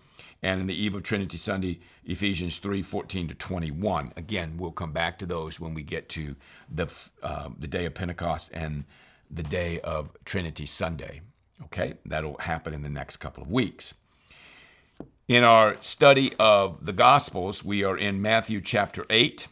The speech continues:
and what Jesus does is he comes off the mountain, and he's now just gonna do ministry.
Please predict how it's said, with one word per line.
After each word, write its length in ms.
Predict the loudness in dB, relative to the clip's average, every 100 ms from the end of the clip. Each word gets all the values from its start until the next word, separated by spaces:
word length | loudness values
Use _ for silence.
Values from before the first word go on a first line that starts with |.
| _ _ -20 -18 -18 _ -20 -20 _
and 220 | -4 -2
what 220 | 0 0 0
Jesus 380 | -2 0 0
does 320 | 2 2 2 -2
is 140 | -6
he 120 | -6
comes 420 | -6 -2 -2 0
off 240 | 2 0 0
the 60 |
mountain, 580 | -6 -4 -6 -6 -8 -8 -16 _ _ -20 -20 -14 -4
and 240 | -2 0
he's 260 | 0 0 0
now 220 | 0 0
just 260 | 0 -2
gonna 220 | 0 0 0
do 200 | 0 2
ministry. 480 | 4 4 2 0